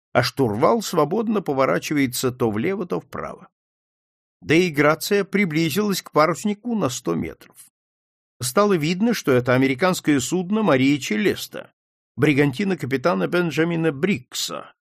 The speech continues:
друга Морхауза. Мария Челеста тоже вышла из Нью-Йорка седьмого ноября и направлялась в Геную. Но теперь, почему-то развернувшись,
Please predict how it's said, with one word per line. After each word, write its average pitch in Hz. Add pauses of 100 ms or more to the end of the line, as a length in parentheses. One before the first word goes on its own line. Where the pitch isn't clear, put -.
(160)
друга 120
Морхауза. - (1120)
Мария 175
Челеста 233
тоже 151
вышла 143
из 131
Нью-Йорка 196
седьмого 190
ноября 165
и 247
направлялась 190
в 101
Геную. 80 (800)
Но 104
теперь, 190
почему-то 117
развернувшись, 110